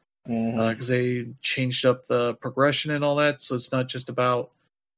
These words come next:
Speaker 2: uh, just going to different towns and such and blowing stuff up and taking over, uh, the territory from, uh, an evil dictator.
Speaker 1: Mm-hmm.
Speaker 2: Uh, there's more stuff going on, and I've never gotten,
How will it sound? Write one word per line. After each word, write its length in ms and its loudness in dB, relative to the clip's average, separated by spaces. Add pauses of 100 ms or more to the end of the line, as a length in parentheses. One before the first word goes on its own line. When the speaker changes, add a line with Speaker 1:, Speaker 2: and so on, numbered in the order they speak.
(400)
Speaker 2:
uh, 160 -4
just 180 -4
going 300 2
to 380 2
different 380 -4
towns 380 2
and 80 -2
such 300 2
and 100 -6
blowing 240 2
stuff 340 0
up 240 4
and 220 -10
taking 320 -6
over, 460 -4 (960)
uh, 220 2
the 100 0
territory 520 4
from, 640 -2 (240)
uh, 280 -4
an 100 -2
evil 220 -2
dictator. 720 2 (380)
Speaker 1:
Mm-hmm. 440 -2
Speaker 2:
Uh, 140 -2
there's 220 -2
more 220 0
stuff 280 2
going 220 0
on, 160 4
and 120 0
I've 120 -4
never 400 2
gotten, 500 2